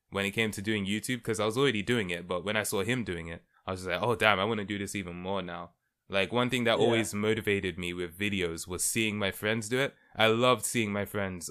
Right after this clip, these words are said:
Speaker 1: also making YouTube videos, 'cause to me, it was the coolest thing ever. And to see them also be doing it just made it even more fun to me.
Speaker 2: That's all. I,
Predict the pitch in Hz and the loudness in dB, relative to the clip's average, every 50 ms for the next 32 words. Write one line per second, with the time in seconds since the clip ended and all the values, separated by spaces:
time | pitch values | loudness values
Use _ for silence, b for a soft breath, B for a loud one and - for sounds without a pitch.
0 | - 101 101 95 - - 101 95 92 98 98 95 - 95 87 85 87 92 95 - | -6 -4 -4 -2 0 0 0 0 -2 -2 -4 -4 -6 -8 -8 -8 -8 -8 -8 -8
1 | - 92 85 82 92 82 85 80 80 80 78 - - 92 82 78 - - b b | -8 -10 -8 -6 -6 -4 -4 -6 -6 -8 -10 -8 -6 -6 -6 -6 -8 -12 b b
2 | b b b - 110 107 123 131 127 113 107 - 104 - - 110 104 101 92 - | b b b 0 2 2 4 4 4 4 2 0 -4 -4 -2 -2 -2 -2 -2 -4
3 | - 101 92 92 98 95 110 117 117 - - 95 95 90 90 82 - - - 110 | -4 -4 -2 -2 -2 0 0 0 -2 0 0 2 2 2 2 -2 -6 -6 -4 -4
4 | 101 87 95 98 98 104 113 120 120 - - 92 98 98 - 120 117 117 123 - | -2 0 0 2 2 0 0 -4 -6 -6 -4 -4 -4 -2 -2 -2 -2 -2 -2 -6
5 | - - 117 117 110 127 131 139 143 151 151 - - b b b b b b 110 | -6 -6 -4 -4 -2 -2 -2 -2 -2 -4 -6 -8 -10 b b b b b b -2
6 | - 117 117 110 98 101 95 - 101 101 90 87 87 92 90 87 - - 95 85 | 0 2 2 2 2 2 0 -2 -2 -4 -4 -4 -4 -2 -2 -2 -2 -2 -2 -2
7 | 82 80 80 - 90 85 87 80 78 - _ _ _ _ _ _ _ _ _ _ | -4 -6 -12 -12 -10 -10 -10 -12 -14 -16 _ _ _ _ _ _ _ _ _ _
8 | _ _ _ _ _ _ _ _ _ _ _ _ _ _ _ _ _ _ - 156 | _ _ _ _ _ _ _ _ _ _ _ _ _ _ _ _ _ _ -2 -2
9 | 156 - 180 165 160 - - 160 170 175 | 0 2 4 4 4 4 6 6 6 6